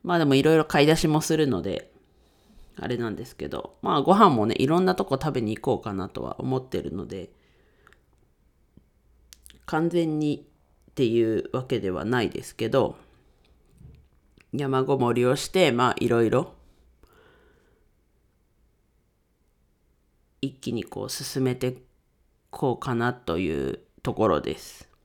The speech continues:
なんで明日も始発で向かいます。はい。まあ自分、ほ-、本業というか、会社員だと経理をやってるんですけど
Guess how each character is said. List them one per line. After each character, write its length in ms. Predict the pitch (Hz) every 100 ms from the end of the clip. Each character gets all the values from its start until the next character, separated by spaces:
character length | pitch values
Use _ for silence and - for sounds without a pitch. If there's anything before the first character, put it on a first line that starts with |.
| _
な 140 | 156 135
ん 80 | 101
で 180 | - -
明 80 | 139 -
日 120 | 151
も 220 | 127 95 -
始 180 | -
発 380 | 135 127 - 107
で 360 | 95 82 - _ _ _ _ _ _ _ _ _ _ _
向 140 | -
か 180 | 127 120
い 80 | 101
ま 240 | 53 55
す。 400 | - - - - _
は 320 | - - 120
い。 160 | 71 - - _ _ _ _ _ _ _ _ _ _ _ _ _ _ _ _ _ _ _ _ _ _ _ _ _ _ _ _ _ _ _ _ _ _
ま 140 | - 135
あ 20 |
自 200 | 127 135
分、 680 | 190 202 202 196 196 190 - _ _ -
ほ-、 120 | - 147
本 160 | 147
業 160 | 147 147
と 160 | 147
い 140 | 147 143
う 100 | 131
か、 280 | 131 85 -
会 220 | - 147
社 160 | - 143
員 180 | 120 104
だ 140 | 110
と 340 | 113 - - - - - - _ _
経 220 | - 131
理 160 | 101 71
を 100 | 104
や 120 | 110
っ 60 | 113
て 200 | - 117
る 140 | 110
ん 80 | 69
で 100 | 62
す 140 | -
け 160 | - 101
ど 320 | 104 90 -